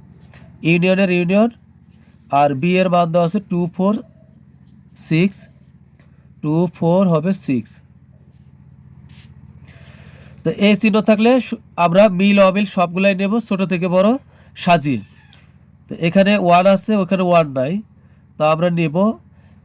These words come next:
এখানে টু আছে, এখানে টু নাই, তবু আমরা টু নিব। একটু সাজিয়ে লিখলাম, ওয়ান, তারপর হলো টু। এখন এখানে থ্রি আছে,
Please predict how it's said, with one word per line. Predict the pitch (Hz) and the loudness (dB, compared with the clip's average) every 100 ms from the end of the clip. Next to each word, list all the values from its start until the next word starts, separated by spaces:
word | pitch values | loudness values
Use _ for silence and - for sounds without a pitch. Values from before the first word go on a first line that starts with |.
| - | -8
এখানে | 160 196 196 | -2 0 -2
টু | 202 196 | -2 2
আছে, | 202 196 202 | 4 2 -2
এখানে | 180 185 170 | -4 -6 -6
টু | 170 | -4
নাই, | 147 147 233 - _ _ - _ _ _ | -2 -2 -4 -12 _ _ -20 _ _ _
তবু | 190 190 | -2 2
আমরা | 196 196 | 2 0
টু | 175 202 | -2 -4
নিব। | 185 160 135 180 220 _ _ _ _ | -2 -2 -4 -6 -8 _ _ _ _
একটু | 170 190 | -6 -4
সাজিয়ে | - 190 190 180 | 0 0 2 0
লিখলাম, | 151 139 - | 0 -2 0
ওয়ান, | 160 185 | 2 2
তারপর | 214 180 165 170 | 2 -2 -2 -4
হলো | 175 170 - | -4 -6 -6
টু। | 120 - - | -8 -8 -6
এখন | 160 185 196 | -4 -2 -4
এখানে | 180 190 | -4 -2
থ্রি | 190 - 185 | -2 -2 2
আছে, | 190 185 | 2 2